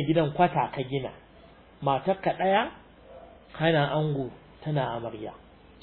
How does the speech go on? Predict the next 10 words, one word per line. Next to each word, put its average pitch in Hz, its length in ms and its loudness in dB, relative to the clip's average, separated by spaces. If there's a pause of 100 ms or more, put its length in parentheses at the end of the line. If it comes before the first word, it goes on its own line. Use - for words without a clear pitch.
Yanzu 147 240 0
ƴaƴan 190 360 8
ku 156 80 -4
shida. - 340 -4 (1700)
A 160 60 -2
ina 190 220 8
za 220 120 10
ka 190 140 -2
sa 180 100 4
ƴaƴan? 156 360 4